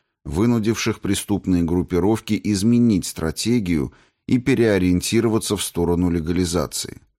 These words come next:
С большинством из них трудно не согласиться. Российские бизнесмены действительно постепенно научились договариваться между собой –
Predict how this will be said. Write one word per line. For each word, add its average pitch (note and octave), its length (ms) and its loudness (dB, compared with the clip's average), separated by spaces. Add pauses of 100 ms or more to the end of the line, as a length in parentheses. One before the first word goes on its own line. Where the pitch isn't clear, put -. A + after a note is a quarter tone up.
(460)
С D2+ 80 -8
большинством G#2 800 0
из F2+ 140 0
них A#2+ 240 0
трудно E2+ 380 0
не G2+ 120 2
согласиться. - 920 -4 (580)
Российские B2+ 640 0
бизнесмены A#2 840 2
действительно A2+ 720 -2
постепенно G#2 680 0
научились G2 580 0
договариваться E2 840 0
между D#2 340 -2
собой – D2+ 540 -4